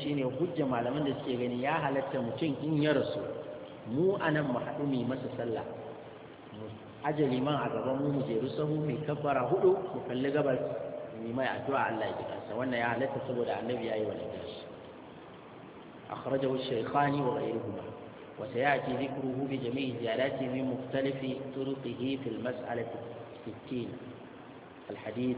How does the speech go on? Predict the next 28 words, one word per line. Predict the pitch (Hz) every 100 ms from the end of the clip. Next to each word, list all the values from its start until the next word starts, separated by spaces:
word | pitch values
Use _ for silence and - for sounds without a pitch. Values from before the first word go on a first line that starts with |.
| -
السابع. | 113 - 120 101 90
Ya | 113 120
ce | 139 117
zai | 143
zo | 127 131
a | 131
nan | 123 127 123 -
gaba, | 110 143 151 - - 127
za | 127 107
a |
sake | 123 123 123
kawo | 127 123
wannan | 123 123 113
hadisin | 120 127 120 -
tare | 107 117
da | 117 107 113
maimaita | 135 175 175 120 - 95 85 - - -
hanyoyinsa | 127 127 127 131 131 131 131 131 123
da | 98
kuma | 87 120
ƙare-ƙaren | 120 107 120 110 110 113
hadisin | 120 120 117 110
ta | 113 113
hanyoyi | 117 120 120
daban-daban | 107 117 120 110 - 185 - - - -
a | 101
mas'ala | 113 - 120 107
ta | 110